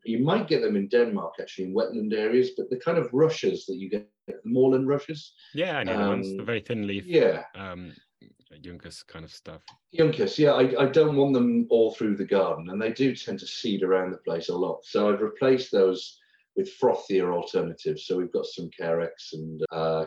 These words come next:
Speaker 1: Calamagrostis, two types of that. I love Molinia, I love moorgrass. So we've got some of the shorter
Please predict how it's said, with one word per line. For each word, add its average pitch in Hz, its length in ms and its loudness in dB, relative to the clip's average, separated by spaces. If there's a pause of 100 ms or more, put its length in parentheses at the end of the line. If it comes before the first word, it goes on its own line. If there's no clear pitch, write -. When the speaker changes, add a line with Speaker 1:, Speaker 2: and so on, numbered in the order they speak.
(100)
Speaker 1:
Calamagrostis, 87 1080 -2
two 92 600 -2
types - 280 -4
of - 120 -20
that. 85 280 -4
I 92 60 2
love 101 360 2
Molinia, 80 520 0
I 80 60 -2
love 95 340 2
moorgrass. 82 680 -6
So 82 340 -4 (460)
we've 90 100 -10
got 95 140 -2
some 87 160 -10
of 80 60 -8
the 82 60 -6
shorter - 500 0